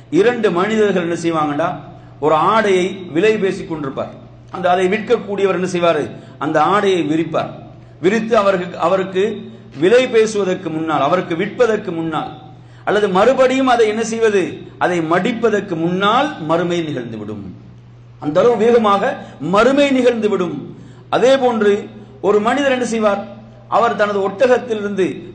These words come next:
பாலை கறந்து வந்து அந்த பாலை அருந்துவதற்கு முன்னால் மறுமை நிகழ்ந்துவிடும்.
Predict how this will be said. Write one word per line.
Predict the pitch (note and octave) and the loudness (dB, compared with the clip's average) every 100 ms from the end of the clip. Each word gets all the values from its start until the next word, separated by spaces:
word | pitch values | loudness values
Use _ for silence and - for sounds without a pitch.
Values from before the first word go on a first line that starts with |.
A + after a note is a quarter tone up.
| - | -2
பாலை | E3+ A3 B3+ A#3+ E3 | 2 4 4 2 0
கறந்து | F3+ F#3+ A#3 G#3+ | 0 2 2 0
வந்து | G3 F3+ D#3+ G#3+ - - - - - | 0 0 0 -2 -4 -14 -20 -14 -6
அந்த | D#3+ D#3 | -2 -2
பாலை | - E3+ A#3 C#4 C4 | 0 2 4 4 2
அருந்துவதற்கு | A#3 F3+ A3+ C4+ C4 B3+ B3 - G#3+ | 2 2 2 2 2 4 4 2 -4
முன்னால் | G#3+ A3+ B3 D4 D#4 G#3 | -2 -2 2 2 0 0
மறுமை | G#3+ G3 E3+ | 0 2 0
நிகழ்ந்துவிடும். | D3 B2 A#2+ A2+ A#2+ | -4 -6 -10 -14 -16